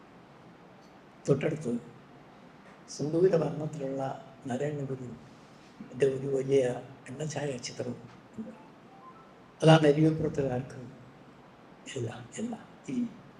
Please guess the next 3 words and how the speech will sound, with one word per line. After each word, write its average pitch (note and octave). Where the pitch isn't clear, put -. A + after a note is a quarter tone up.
ശിവക്ഷേത്രം. -
ഈ F#3+
പ്രഭാഷണം F3+